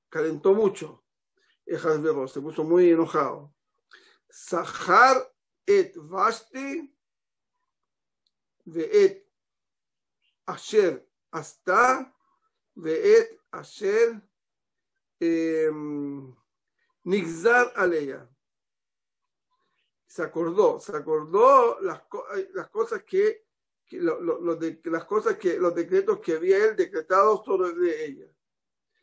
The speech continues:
Que Shem She'asta Kach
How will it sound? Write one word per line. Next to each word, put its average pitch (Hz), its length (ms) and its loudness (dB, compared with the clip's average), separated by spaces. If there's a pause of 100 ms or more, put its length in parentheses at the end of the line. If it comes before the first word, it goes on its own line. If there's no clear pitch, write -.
(200)
Que 165 160 -4
Shem 226 340 6
She'asta 202 1080 0
Kach 277 340 0